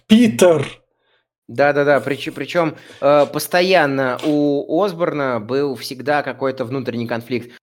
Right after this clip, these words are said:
Speaker 2: Убить паука, Питер хороший, убить паука, Питер хороший, а теперь такой когнитивный диссонанс. Паук — это и есть Питер, а что мне с ним делать? Он хороший или его убить?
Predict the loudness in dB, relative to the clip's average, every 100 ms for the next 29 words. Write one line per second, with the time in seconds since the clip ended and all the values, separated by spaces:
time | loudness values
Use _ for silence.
0 | -4 0 2 0 2 0 2 2 0 -2
1 | -10 _ -8 -2 -2 0 0 0 -2 -6
2 | -6 -2 -2 -2 -2 0 0 0 -2 -4
3 | -4 -2 0 0 -2 -2 -2 -2 -2 -2
4 | -2 -4 -2 -2 0 -2 0 0 0 -2
5 | -10 -16 _ _ -4 2 2 2 0 0
6 | 0 -2 -4 -8 -6 -2 -2 -2 -2 -2
7 | -2 -4 -8 -4 -2 -2 -4 -10 -20 -12
8 | 0 2 2 4 4 4 4 4 4 4
9 | 2 0 -4 -10